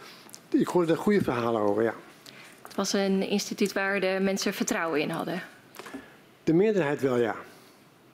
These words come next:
Speaker 1: Ja.
Speaker 2: Ehm, over de samenwerking met de regionale overheden heeft u iets gezegd, maar toen liet u vallen dat besluiten werden vooraf afgetikt.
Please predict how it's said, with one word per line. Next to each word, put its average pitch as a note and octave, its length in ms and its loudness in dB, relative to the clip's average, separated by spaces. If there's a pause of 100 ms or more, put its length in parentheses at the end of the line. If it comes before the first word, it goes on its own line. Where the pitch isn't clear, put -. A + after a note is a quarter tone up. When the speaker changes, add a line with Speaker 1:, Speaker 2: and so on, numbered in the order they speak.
(140)
Speaker 1:
Ja. A#2+ 180 -2 (1700)
Speaker 2:
Ehm, G#3 580 0 (240)
over A3 200 -2
de A3+ 100 0
samenwerking A3 580 0
met G3+ 100 2
de G#3+ 80 0
regionale G#3 640 0
overheden G#3 520 0
heeft G#3 240 -2
u G3 60 0
iets - 220 -2
gezegd, A3+ 480 -4
maar G#3 140 -2
toen A3 180 2
liet A#3 200 2
u G3 120 4
vallen B3+ 400 0
dat G#3 240 -4
besluiten A#3+ 560 0
werden G3+ 240 0
vooraf - 680 -2 (420)
afgetikt. - 960 -6